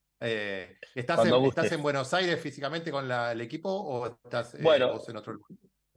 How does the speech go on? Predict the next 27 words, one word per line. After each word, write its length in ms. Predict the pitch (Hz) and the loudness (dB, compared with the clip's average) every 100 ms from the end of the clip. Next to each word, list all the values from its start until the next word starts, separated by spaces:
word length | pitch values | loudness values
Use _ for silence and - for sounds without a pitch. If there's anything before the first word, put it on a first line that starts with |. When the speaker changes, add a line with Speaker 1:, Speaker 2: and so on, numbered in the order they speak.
| - - - | -18 -16 2
Speaker 2:
to-, 220 | 175 160 | 4 6
todo 300 | 135 202 202 | 8 10 10
el 80 | 185 | 10
equipo 640 | 160 160 160 170 160 165 151 | 8 4 6 8 10 8 6
hoy 260 | 175 175 170 | 6 8 8
es, 360 | 139 131 - - | 6 4 -2 -2
eh, 440 | 120 110 107 104 - | 2 4 2 0 0
argentino. 680 | 117 - 113 143 170 160 - | 0 2 2 6 6 6 4
Tuvimos 460 | 127 135 151 131 | 2 4 6 4
en 100 | 120 | 4
algún 180 | 117 131 | 4 4
momento 520 | 131 135 139 131 123 | 6 6 4 6 6
parte 340 | 117 135 135 131 | 6 6 6 6
del 160 | 123 | 4
equipo. 420 | 117 123 127 131 127 | 4 2 6 8 8
En 80 | |
realidad 240 | 135 165 170 | 6 6 6
tenemos 380 | 160 160 131 120 | 6 6 6 4
alguno 380 | 123 139 135 | 6 6 4
que 100 | 117 | 6
otro 260 | 127 135 135 | 6 6 4
que 80 | 117 | 2
colabora 560 | - 120 127 135 131 | 4 6 8 8 8
en 120 | 120 117 | 6 0
España, 800 | - 143 147 143 143 139 131 123 | 4 6 8 6 6 6 6 6
en 120 | 139 | 6
India, 540 | 143 135 131 139 139 | 8 8 8 8 6